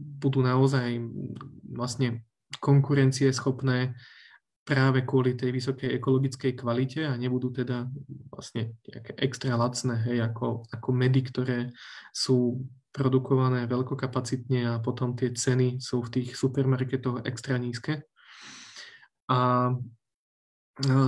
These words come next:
teda to je aj taká naša vízia toho rozvoja, hlavne také malé, malofarmárčenie a s ekologickým potónom, ekologické liečenie a ekologické spracovanie tých produktov. Takže to je tá časť,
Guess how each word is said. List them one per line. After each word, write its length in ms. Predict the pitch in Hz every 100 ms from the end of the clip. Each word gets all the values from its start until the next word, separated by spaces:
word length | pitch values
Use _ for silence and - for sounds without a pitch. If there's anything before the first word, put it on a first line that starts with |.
| 127
teda 320 | 135 131 123 131
to 240 | - 135 131 135
je 40 |
aj 80 | 131
taká 240 | 139 139 135
naša 240 | 131 135
vízia 320 | 117 120 139
toho 240 | 135 151 143
rozvoja, 400 | 147 139 143 135
hlavne 320 | 123 127 127 120
také 480 | 120 117 120 120 - - - _ _ -
malé, 640 | 135 135 139 120 123 - -
malofarmárčenie 1500 | 113 117 120 139 139 131 135 135 135 131 - 131 127 120 117
a 240 | - 117 - -
s 240 | - - -
ekologickým 800 | - - 131 131 135 - 127 113
potónom, 640 | 123 139 139 143 151 147 - - -
ekologické 560 | 131 131 127 131 -
liečenie 720 | 123 123 131 131 135 131 127
a 160 | 120 117 - _ _
ekologické 600 | 131 - 127 127 127 -
spracovanie 680 | 120 - 120 117 131 131 135
tých 160 | 139 143
produktov. 680 | 143 139 139 - 156 156 - - - - - - - - - _ _ -
Takže 340 | 135 135 135 135
to 80 | 151
je 100 | 143
tá 140 | 147
časť, 380 | 135 135 131